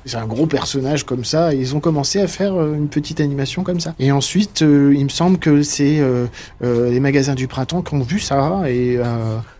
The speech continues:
qui ont demandé à mon grand-père de, d'animer une vitrine. Lui, il a dit oui tout de suite parce que, bon, voilà, il, il commençait un petit peu dans, dans ce, ce genre d'animation. C'est un peu.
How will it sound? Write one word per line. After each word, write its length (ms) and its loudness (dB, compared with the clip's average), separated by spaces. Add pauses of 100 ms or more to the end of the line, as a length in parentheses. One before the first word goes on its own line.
qui 60 -6
ont 60 0
demandé 220 0
à 60 2
mon 100 2
grand-père 440 0
de, 140 2
d'animer 420 2
une 240 -2
vitrine. 500 -2
Lui, 220 0
il 60 4
a 80 2
dit 100 -2
oui 160 0
tout 140 -6
de 80 -12
suite 320 0
parce 180 -8
que, 80 -2 (260)
bon, 120 -6 (260)
voilà, 220 -4
il, 160 -4 (560)
il 80 -4
commençait 420 0
un 80 -2
petit 140 -6
peu 160 0
dans, 260 -4
dans 260 -6
ce, 200 -8
ce 180 -10
genre 160 0
d'animation. 720 -2
C'est 160 -12
un 60 -14
peu. 160 -14